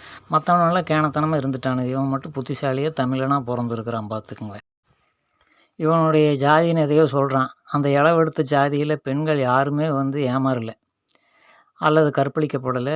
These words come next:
எங்குமே சூறையாடப்படல. வழி வழியா எல்லா ஒழுக்க நீதியோட வாழ்ந்து அந்த குல பெருமையை காப்பாத்தி அந்த ஒரு ஜாதியை மட்டுமே வளர்த்துட்டு வந்திருக்கிற மாதிரி இந்த கிறுக்கு பையன் வளரிட்டு இருக்கிறான். இவனுடைய முப்பாட்டன் யாரு, அந்த முப்பாட்டி யாரு, ஏதாவது இவனுக்கு தெரியுமா?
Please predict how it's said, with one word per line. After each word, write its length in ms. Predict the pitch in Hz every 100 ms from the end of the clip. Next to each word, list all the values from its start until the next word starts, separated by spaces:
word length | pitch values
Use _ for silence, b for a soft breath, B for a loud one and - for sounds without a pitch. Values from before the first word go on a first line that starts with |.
| 151
எங்குமே 360 | 127 135 147 147
சூறையாடப்படல. 800 | 139 131 135 131 120 127 120 135 165 _ _ B B B
வழி 280 | 127 135 156
வழியா 420 | 160 160 170 180 160
எல்லா 240 | 147 160 147
ஒழுக்க 340 | 135 147 151
நீதியோட 500 | 143 139 131 131 151
வாழ்ந்து 460 | 131 131 135 139 160 131 110 - _
அந்த 220 | - 131 123
குல 200 | - 151
பெருமையை 380 | 139 139 135 131
காப்பாத்தி 580 | - 123 123 123 120 156 131 - B B
அந்த 240 | - 135 139
ஒரு 200 | 143 139
ஜாதியை 420 | 127 143 151 160 156
மட்டுமே 380 | 151 143 147 165
வளர்த்துட்டு 460 | 139 135 139 127
வந்திருக்கிற 400 | 131 127 120 127
மாதிரி 240 | 120 127 156
இந்த 160 | 143 127
கிறுக்கு 300 | - 131 127
பையன் 260 | 127 131
வளரிட்டு 380 | 120 123 120 117
இருக்கிறான். 280 | 107 110 113 _ B B B B B
இவனுடைய 420 | - 156 165 156 151
முப்பாட்டன் 500 | 147 151 160 147 139
யாரு, 320 | 131 127 135 - _ _ _ _ _ B B B
அந்த 200 | - 143
முப்பாட்டி 500 | 143 139 160 156 135
யாரு, 300 | 135 131 135 135
ஏதாவது 360 | 131 135 147 139
இவனுக்கு 280 | 127 120
தெரியுமா? 400 | 104 123 120 104